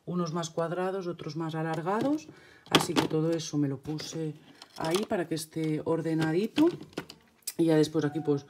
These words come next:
lo de siempre, tijeras, cúter... Las, los washi tapes, el, em, precinto, y bueno, me puse aquí un par de cositas más.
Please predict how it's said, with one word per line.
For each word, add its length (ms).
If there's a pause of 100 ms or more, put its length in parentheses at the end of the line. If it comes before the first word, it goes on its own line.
(300)
lo 60
de 60
siempre, 340
tijeras, 560
cúter... 760 (380)
Las, 760
los 140
washi 360
tapes, 580 (420)
el, 560
em, 220
precinto, 800
y 20
bueno, 300 (360)
me 80
puse 260
aquí 200
un 120
par 200
de 220
cositas 480
más. 280